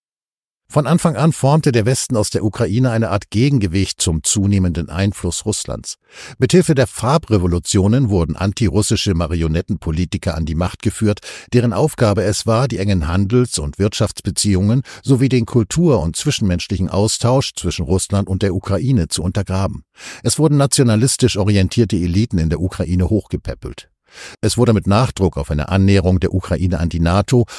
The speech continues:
und auf den Beitritt der Ukraine zu diesem aggressiven Militärbündnis hingearbeitet. Ultimativ wurde Kiew vor ein Entweder-Oder gestellt.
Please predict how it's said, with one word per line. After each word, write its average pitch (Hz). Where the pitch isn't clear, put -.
und 117
auf 98
den 104
Beitritt 113
der 80
Ukraine 87
zu -
diesem 85
aggressiven 92
Militärbündnis 85
hingearbeitet. -
Ultimativ 123
wurde 87
Kiew 90
vor 85
ein 78
Entweder-Oder 87
gestellt. 55